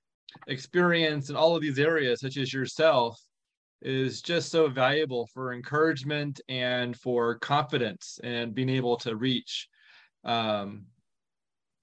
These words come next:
and, uh, awesome. Well, I, I, I hope that people reach out to you and ask for help. And, um,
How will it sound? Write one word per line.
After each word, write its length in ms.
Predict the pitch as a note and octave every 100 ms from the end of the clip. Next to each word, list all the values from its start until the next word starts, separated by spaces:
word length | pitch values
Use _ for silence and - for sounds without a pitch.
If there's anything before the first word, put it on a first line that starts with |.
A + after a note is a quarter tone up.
| _ A2+
and, 360 | A#2 A2 A2
uh, 260 | A2 G#2 G2+ F2+ _ _ _ _ _ _ G#3
awesome. 400 | C#4+ - G#3 E3+
Well, 140 | F#3
I, 180 | G3 A#3+ -
I, 260 | G3+ F#3 F3+
I 140 | F3+
hope 220 | D#3+ A#3 A3+
that 120 | G#3
people 220 | G3 F3
reach 220 | F3 E3+
out 200 | D#3 E3+
to 80 | E3
you 320 | C#3+ C3 C3+ C#3
and 100 | C3+
ask 260 | D3+ C#3+
for 140 | D3 C3+
help. 320 | C#3 D#3+ F3 _ _ - _ _
And, 500 | C3+ C3+ C3 B2+ B2
um, 580 | A#2+ A#2+ A#2 A2+ A2